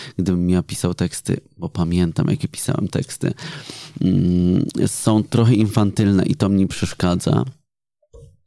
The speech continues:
Więc posiłkowałem się różnymi, e,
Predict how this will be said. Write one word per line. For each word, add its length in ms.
Więc 360
posiłkowałem 680
się 200
różnymi, 680
e, 200